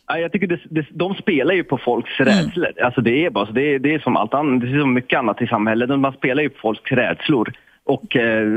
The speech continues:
Speaker 1: det här, eh, korta, euforiska, ja, upplevelser som man kanske vissa saker får, eh, får en att känna. Till exempel, eh,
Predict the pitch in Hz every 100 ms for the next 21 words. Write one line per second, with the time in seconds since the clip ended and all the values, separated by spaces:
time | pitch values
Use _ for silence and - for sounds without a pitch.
0 | 117 123 127 117 113 110 - - - -
1 | - 127 - _ - 117 107 107 104 101
2 | 104 92 - 131 - 131 117 110 - 107
3 | 101 95 98 95 95 82 87 123 113 113
4 | 104 - 139 131 135 - - - 110 110
5 | 120 117 117 123 120 117 110 127 208 175
6 | 107 127 135 113 - - 139 123 123 -
7 | 135 165 156 131 120 120 113 127 107 -
8 | - - 104